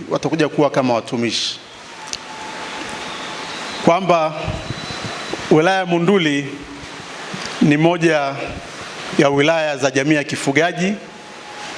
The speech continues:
ni moja ya wilaya ambazo zilikuwa nyuma sana kielimu, nyuma sana kielimu kwa sababu nyingi,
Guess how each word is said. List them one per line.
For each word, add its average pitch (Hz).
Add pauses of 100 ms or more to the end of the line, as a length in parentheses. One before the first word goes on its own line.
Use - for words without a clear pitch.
(420)
ni 151
moja 165 (520)
ya 143
wilaya 160
ambazo 151
zilikuwa 135
nyuma 160
sana 147
kielimu, 185 (1080)
nyuma 160
sana 147
kielimu 196 (920)
kwa 147
sababu 160
nyingi, 135